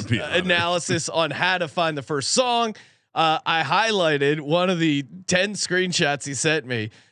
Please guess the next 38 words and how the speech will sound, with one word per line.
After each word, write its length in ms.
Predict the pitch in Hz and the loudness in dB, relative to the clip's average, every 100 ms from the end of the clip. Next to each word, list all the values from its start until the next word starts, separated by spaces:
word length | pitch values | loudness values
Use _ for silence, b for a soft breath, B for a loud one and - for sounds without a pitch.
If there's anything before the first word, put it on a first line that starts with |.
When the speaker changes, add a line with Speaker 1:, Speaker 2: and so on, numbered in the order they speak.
| b | b
Speaker 2:
Uh, 200 | 131 135 | 0 0
this 260 | 135 190 - | 0 -2 -2
is 100 | 190 | -4
his 160 | 180 147 | -4 -4
formula. 380 | 160 147 101 | -2 -2 -4
Faster 440 | - 175 196 202 220 | -2 0 0 0 -2
paced, 360 | 175 160 170 | 0 -2 -2
upbeat 360 | - 135 127 123 | -2 -4 -4 -6
song. 380 | - 117 117 151 _ _ | -4 -2 -2 -6 _ _
One 160 | 120 131 | -4 -2
of 80 | |
your 160 | 135 135 | 0 2
more 160 | 131 110 | 2 0
popular 420 | 196 262 226 185 | 0 0 0 -2
songs, 320 | - 180 175 | 0 -2 -2
but 180 | - 196 | -2 -2
not 340 | 196 254 285 | 0 0 -2
your 140 | 202 214 | -2 -2
most 340 | 226 254 240 | 2 0 0
popular. 440 | - 127 95 78 - - | -2 -4 -4 -10 -16 -8
Speaker 1:
Yep. 220 | 110 104 110 | -2 0 0
Speaker 2:
The 80 | |
first 240 | 165 202 190 | 0 0 2
five 200 | 175 175 | 0 0
to 60 | 170 | -4
s-, 180 | - - | -10 -12
ten 220 | - 170 151 | -2 -2 0
seconds 360 | 170 156 156 | -2 -2 -6
have 260 | - 180 196 | -2 0 0
to 80 | 175 | -4
be 180 | 160 135 | -4 -4
instantly 420 | 151 143 139 127 | -6 -6 -4 -2
recognizable 680 | 123 120 110 143 156 151 143 | -2 -2 -2 -2 0 -2 -2
by 140 | 127 | -2
the 120 | 110 107 | -4 -4
average 320 | 113 104 98 | -6 -6 -4
music 280 | 190 214 - | -2 -2 -2
fan, 320 | 202 190 | 0 0